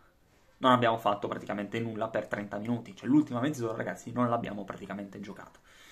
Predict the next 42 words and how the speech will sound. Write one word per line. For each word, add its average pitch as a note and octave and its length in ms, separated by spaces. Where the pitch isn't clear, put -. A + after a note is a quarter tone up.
Poi G#3+ 120
è - 20
arrivato C3+ 240
il D#3 80
gol G3 120
di C#4+ 120
Mann B2 320
che B2 140
ha G#2+ 80
praticamente G#2+ 560
chiuso C#3 260
tutto, C3+ 340
calcio A2+ 240
di A#2 80
rigore A2+ 360
poi A2 260
sbagliato A2 400
da G2+ 100
Mihaila A#2+ 540
che G#2 60
ha G2+ 40
provato G#2 300
a - 40
fare G#2 140
il G#2 80
coatto, B2 640
ma F#2+ 180
se - 160
l'è A2+ 80
presa A#2 300
in A#2 60
quel G#3 160
posto. F3 600
E... D3 720
Però - 160
fa C#3 100
male A2 240
perdere G2 300
così, F#2+ 180
ragazzi, - 440
fa A#2 100
male, E3+ 500